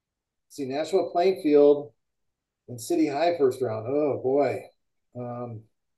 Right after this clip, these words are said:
and then Linn-Mar in the second seed. I'm gonna go with just, I'm gonna go with Linn-Mar to win this, the bottom half, and,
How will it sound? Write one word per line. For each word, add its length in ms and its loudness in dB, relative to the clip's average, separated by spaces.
and 100 -6
then 200 -2
Linn-Mar 560 0
in 80 -12
the 60 -8
second 400 -2
seed. 280 -16
I'm 180 2
gonna 220 4
go 320 8
with 240 6
just, 200 0
I'm 260 0
gonna 120 0
go 160 8
with 140 0
Linn-Mar 480 -2
to 100 -2
win 440 0
this, 440 -2
the 80 -6
bottom 320 2
half, 360 -2
and, 440 -2